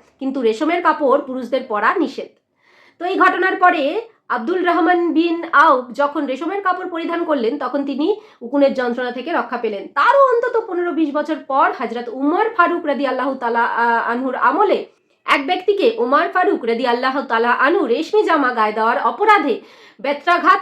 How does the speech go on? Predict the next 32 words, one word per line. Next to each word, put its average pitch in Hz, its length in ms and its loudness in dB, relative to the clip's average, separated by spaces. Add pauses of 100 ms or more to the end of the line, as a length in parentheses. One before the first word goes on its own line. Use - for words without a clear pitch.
করায় 269 420 2 (440)
বেত 285 320 0
উঠান। 226 440 -8 (400)
তখন 285 220 0
সেই 320 160 0
ব্যক্তি 320 280 0
বলেন, 311 460 2
"আপনি 247 300 0
কি 349 140 -2
শোনেননি 359 680 0
আব্দুল 240 440 -2
রহমান 311 400 2
বিন 302 200 0
আউফ, 269 380 2 (480)
আ, 277 640 2
রেশমের 349 360 -2
কাপড় 349 260 2
পরেছিলেন? 330 600 0
কেননা 254 300 0
আল্লাহর 262 500 2
রাসূল 294 260 0
তাকে 285 220 -2
অনুমতি 262 360 0
দিয়েছিলেন।" 349 560 -2 (140)
তখন 240 220 0
হযরত 240 380 0
উমর 254 300 2
রাদিয়াল্লাহু 247 480 2
তাআলা 233 260 2
আনহু 254 280 2
তাকে 294 220 0
বললেন, 240 520 0